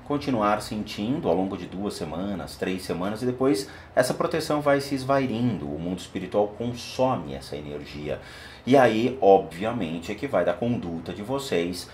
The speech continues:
de como vocês trabalham ou não isso. Ou seja,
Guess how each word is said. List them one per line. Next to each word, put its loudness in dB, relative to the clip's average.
de -2
como 8
vocês -4
trabalham 6
ou 6
não 2
isso. -4
Ou -6
seja, 0